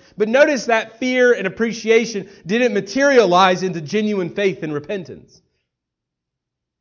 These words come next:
This king had a knowledge that was not sufficient to save him.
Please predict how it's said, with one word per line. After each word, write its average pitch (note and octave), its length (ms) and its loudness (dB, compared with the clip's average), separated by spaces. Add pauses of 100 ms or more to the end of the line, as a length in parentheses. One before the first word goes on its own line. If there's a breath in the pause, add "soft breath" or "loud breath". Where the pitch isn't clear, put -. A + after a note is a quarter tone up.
(2750)
This C#3 220 -12
king D3 340 -6
had B2+ 220 -6
a A#2+ 60 -6
knowledge B2+ 560 -6
that B2+ 140 -8
was C3+ 320 -6
not B2+ 260 -8
sufficient B2+ 600 -14
to A#2+ 80 -16
save C3 340 -16
him. E2+ 160 -20